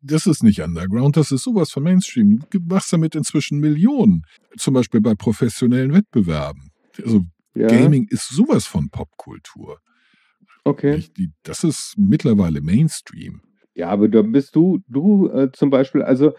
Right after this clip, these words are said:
Speaker 2: mich fasziniert etwas, wenn's komplette Universen sind. Ich versuche, die zu durchdringen oder ich versuche, Kunstrichtungen einzuordnen, die dann so, äh, ah, hat, der Künstler ist davon beeinflusst worden oder davon beeinflusst worden und dann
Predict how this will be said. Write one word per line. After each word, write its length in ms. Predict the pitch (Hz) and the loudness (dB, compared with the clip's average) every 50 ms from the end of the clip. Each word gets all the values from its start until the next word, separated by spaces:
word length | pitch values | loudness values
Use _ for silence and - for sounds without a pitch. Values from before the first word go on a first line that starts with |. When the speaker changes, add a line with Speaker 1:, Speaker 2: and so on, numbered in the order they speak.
| _ | _
Speaker 2:
mich 400 | - 156 165 214 233 - - - _ | -2 2 2 2 2 2 -4 -12 _
fasziniert 680 | - 170 170 170 - - 170 151 156 170 180 175 175 - | 0 0 0 0 0 0 2 2 4 2 2 0 0 -2
etwas, 520 | - - - - 143 139 139 139 - _ | -4 -4 -2 0 0 0 0 0 -2 _
wenn's 380 | 135 131 135 131 - - - - - _ _ _ | 0 0 0 0 -4 -10 -20 -20 -20 _ _ _
komplette 480 | - 139 135 131 143 139 139 - 135 | -4 -4 -2 2 2 0 2 2 0
Universen 640 | 113 110 110 107 101 95 135 151 165 160 151 147 151 | 0 2 2 2 2 2 2 2 4 2 2 0 -2
sind. 300 | 139 - 143 143 143 - | -2 0 0 0 0 0
Ich 160 | - 110 - - | -2 -6 -2 0
versuche, 280 | 127 113 110 113 - _ | 0 0 0 -2 -4 _
die 140 | 113 110 101 | -2 -2 -2
zu 160 | - - 117 | 0 -2 -2
durchdringen 1000 | 98 95 104 110 120 120 - _ - - 151 175 185 170 170 165 160 165 160 160 _ _ _ _ _ _ | 0 2 2 2 2 0 -2 _ -2 0 2 2 2 2 0 0 -2 -2 -4 -6 _ _ _ _ _ _
oder 240 | _ 120 117 117 117 | _ 2 4 4 4
ich 140 | 117 117 - | 2 2 2
versuche, 480 | - 123 110 120 127 117 123 120 120 120 - _ | 0 0 2 2 0 0 2 0 0 0 -4 _
Kunstrichtungen 960 | - - - 185 190 190 - - - 147 147 143 - _ 147 139 135 135 135 127 | -4 0 2 2 2 2 0 -4 -2 0 0 0 0 _ 0 2 2 2 0 -2
einzuordnen, 1300 | - - 123 131 131 131 131 131 - 135 - 110 117 117 120 123 - _ 131 120 117 117 120 120 120 120 _ - | -2 -2 0 2 2 2 0 0 0 -2 0 0 0 0 0 0 -2 _ -2 0 2 2 0 -2 -4 -8 _ -2
die 300 | 123 120 117 117 120 117 | 2 2 4 4 2 2
dann 360 | 117 117 113 113 113 107 101 | 2 2 2 2 2 0 -2
so, 280 | - - 117 110 101 - | 0 2 2 2 2 0
äh, 100 | - 101 | -4 -6
ah, 500 | 87 - 104 113 117 120 120 123 117 101 | -6 -4 -4 -2 -2 0 0 -2 -2 -2
hat, 180 | 104 113 104 - _ - - 117 - - | -4 -4 -4 -6 _ -14 -14 -14 -4 -4
der 100 | 110 104 | -4 -2
Künstler 400 | - - 131 131 - _ - 101 | 0 -2 -2 -2 -4 _ -2 -2
ist 180 | 104 - _ | -2 -2 _
davon 440 | 123 127 147 151 - - 143 139 135 | 0 0 0 0 -2 -4 -4 -2 -2
beeinflusst 640 | - 120 101 123 123 123 - - 131 123 - _ _ | -2 -2 0 -2 -2 -4 -4 -4 -6 -6 -6 _ _
worden 300 | 120 110 110 110 110 113 | -2 -2 -2 0 -2 -4
oder 220 | 101 - - 78 - | -6 -4 -4 -6 -4
davon 540 | - 120 151 165 156 - 156 151 147 143 139 | -2 0 0 0 0 -2 -2 -2 -2 -2 -4
beeinflusst 640 | - 131 120 120 127 131 - - 131 123 - _ | -4 -4 -2 -4 -4 -6 -6 -6 -8 -8 -8 _
worden 260 | - 117 120 117 113 101 | -2 0 0 0 0 0
und 120 | 95 98 | 0 0
dann 280 | 101 95 98 101 101 | 0 2 2 0 0